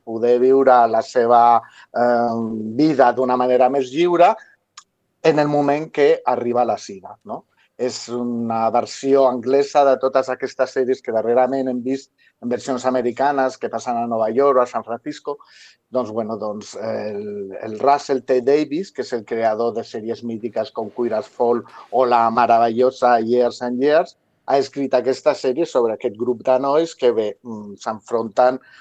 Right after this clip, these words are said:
doncs, a la sida en el seu moment més àlgid de les seves vides, no? I és una reflexió bastant interessant. La sèrie, home, toca temes complicats i bastant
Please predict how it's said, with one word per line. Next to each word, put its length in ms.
doncs, 720
a 180
la 140
sida 360
en 100
el 80
seu 260
moment 720
més 300
àlgid 460
de 140
les 180
seves 320
vides, 420
no? 200
I 120
és 140
una 160
reflexió 500
bastant 380
interessant. 720
La 160
sèrie, 380
home, 300
toca 500
temes 720
complicats 800
i 80
bastant 500